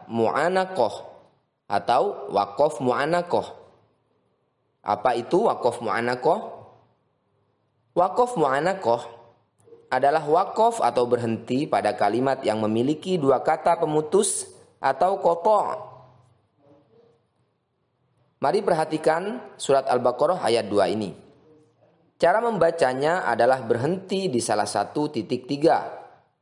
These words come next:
Boleh di titik tiga yang pertama atau titik tiga yang kedua. Mari kita praktikan.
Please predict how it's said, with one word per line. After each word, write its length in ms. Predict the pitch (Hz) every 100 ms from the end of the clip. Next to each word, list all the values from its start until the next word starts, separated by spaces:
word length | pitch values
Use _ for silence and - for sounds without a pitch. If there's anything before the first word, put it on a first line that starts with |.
| _ _ _ _ _ _ _
Boleh 560 | 95 98 104 131 147 -
di 160 | 110
titik 400 | 110 117 170 165
tiga 240 | - 98 95
yang 160 | 98
pertama 640 | 92 - - 131 160 196 240 - - - _ _ _ _
atau 480 | 87 90 104 113 156
titik 400 | - - 110 -
tiga 240 | 101 104
yang 240 | 120 120 117
kedua. 560 | 135 139 156 110 73 - - _ _ _ _ _ _ _ _ _ _ _ _ _ _ _ _ _ _ _ _ _ -
Mari 240 | 110 143 180
kita 160 | - 117
praktikan. 640 | 117 - 117 131 123 175